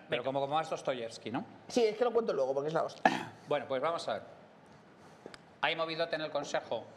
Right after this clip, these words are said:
Speaker 1: de OpenAI. Eh,
Speaker 2: ¿Por
Speaker 1: hay
Speaker 2: qué?
Speaker 1: una
Speaker 2: ¿Por qué? ¿Por qué? ¿Por qué hay movidote?
Speaker 1: Es... Hay muchas teorías.
Speaker 3: No
Speaker 2: Hay
Speaker 3: se
Speaker 2: muchas
Speaker 3: sabe.
Speaker 2: teorías. Hay muchas teorías.
Speaker 1: Hay muchas teorías, hay
Speaker 3: De hecho,
Speaker 1: muchas
Speaker 3: una
Speaker 1: teorías.
Speaker 3: es lo de Q asterisco.
Speaker 1: Eso es.
Speaker 2: ¿Vale?
Speaker 1: Exactamente. Q asterisco teóricamente es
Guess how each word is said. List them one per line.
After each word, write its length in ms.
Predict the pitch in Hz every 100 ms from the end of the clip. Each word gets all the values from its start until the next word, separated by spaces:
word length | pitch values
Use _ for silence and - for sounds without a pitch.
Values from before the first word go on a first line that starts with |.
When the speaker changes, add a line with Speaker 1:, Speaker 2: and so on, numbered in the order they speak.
| - -
Speaker 1:
de 120 | 110
OpenAI. 560 | 120 123 139 185 240 262 - - - - - - -
Eh, 460 | 143 151 151 151 151
Speaker 2:
¿Por 120 | 160
Speaker 1:
hay 40 | 170
Speaker 2:
qué? 80 | 262
Speaker 1:
una 80 | 180
Speaker 2:
¿Por 100 | 180
qué? 80 | -
¿Por 160 | 202
qué? 100 | 226
¿Por 180 | 226 170
qué 80 | 208
hay 60 |
movidote? 420 | 196 156 135 - - -
Speaker 1:
Es... 260 | 151 170 170
Hay 60 | 160
muchas 260 | 170 175
teorías. 300 | - 139 117 160
Speaker 3:
No 60 |
Speaker 2:
Hay 60 | 180
Speaker 3:
se 60 |
Speaker 2:
muchas 140 | 196 190
Speaker 3:
sabe. 120 | 165
Speaker 2:
teorías. 200 | 120 101 160
Hay 100 | 214
muchas 240 | 233 185
teorías. 180 | 160 139
Speaker 1:
Hay 40 | 156
muchas 320 | 170 180 -
teorías, 400 | 139 107 104 113
hay 60 |
Speaker 3:
De 80 | 180
hecho, 140 | 214 226
Speaker 1:
muchas 20 |
Speaker 3:
una 100 | 226
Speaker 1:
teorías. 160 | 240 240
Speaker 3:
es 60 |
lo 80 | 202
de 100 | 165
Q 140 | - 175
asterisco. 440 | - 123 - - -
Speaker 1:
Eso 220 | 123 117 92
es. 200 | - - - -
Speaker 2:
¿Vale? 220 | 123 180 - -
Speaker 1:
Exactamente. 560 | 123 139 151 185 143
Q 100 | 117
asterisco 580 | 147 - 160 156 - 156
teóricamente 1040 | 135 135 143 147 147 147 139 143 139 135 135
es 240 | 135 -